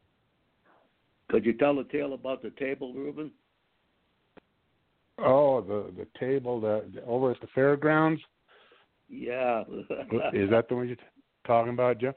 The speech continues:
Speaker 1: Yeah.
Speaker 2: Yeah, my, my, my wife and I were working at the fairgrounds where, uh,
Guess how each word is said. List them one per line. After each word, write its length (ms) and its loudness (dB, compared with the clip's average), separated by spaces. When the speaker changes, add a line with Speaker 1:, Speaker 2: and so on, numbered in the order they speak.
Speaker 1:
Yeah. 360 -2
Speaker 2:
Yeah, 280 4
my, 380 2
my, 200 -2
my 180 0
wife 400 2
and 160 -2
I 160 2
were 220 0
working 480 -2
at 160 -10
the 60 -20
fairgrounds 680 0
where, 360 0
uh, 100 -4